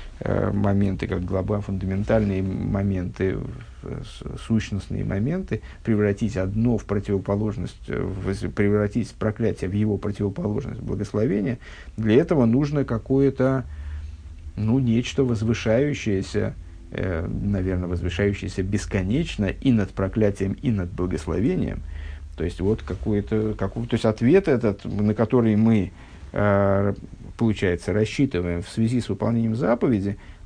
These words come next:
он подразумевает нашу способность дотянуться своим служением вот до сущности божества, получается, да, до какого-то, э, до су-, до, до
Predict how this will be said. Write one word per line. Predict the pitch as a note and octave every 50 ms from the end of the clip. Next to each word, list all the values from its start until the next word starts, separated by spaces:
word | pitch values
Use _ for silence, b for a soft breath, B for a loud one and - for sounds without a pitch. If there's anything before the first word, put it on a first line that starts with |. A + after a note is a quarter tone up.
| - -
он | - C#3 C#3 C3+ A#2 G#2+
подразумевает | G2+ - - A#2 A#2 A#2 B2 B2 A#2+ A2 A#2+ A2+ A2 G#2+ G2+ A2+ D3 F#3+ G3+ E3+ A2+ - - - - - - -
нашу | - A#2 A#2+ A#2 A#2 - A2+
способность | - - - G#2 - - D#3 F3 F#3 D#3+ C3 A2+ G#2 G2+ G2+
дотянуться | G#2 A#2+ A#2 - - A#2+ A#2 C3 D#3 D#3 D#3+ - A2+
своим | - - A#2+ A2+ G#2+
служением | G#2 - A#2 A#2 G#2+ A2+ D3+ E3+ E3 C3+ A2+ G#2 G#2 G2
вот | G#2+ - - - - - - -
до | - - F#2 G2+
сущности | - C3 B2+ - - D#3 - -
божества, | - D3+ D#3 D#3 E3+ E3 - - A3 G#3+ G3+
получается, | G3+ A2 G#2 F#2 - - G2 G1+ - - - -
да, | G#2 - C#3+ - B B B B B B B B -
до | - G2+ G#2 G#2+ A2 A#2
какого-то, | A#2 B2+ A2+ - A#2+ A#2+ B2+ C3 - C3 A2+ A#2 A#2+ G#2
э, | G#2 G2+ G#2 G2+ G#2
до | G2+ - - F#2 G2
су-, | - - -
до, | A#2+ A2 G#2+ G2+ G2+
до | G#2 G#2 B2 A#2 A#2 A#2+ A#2 A#2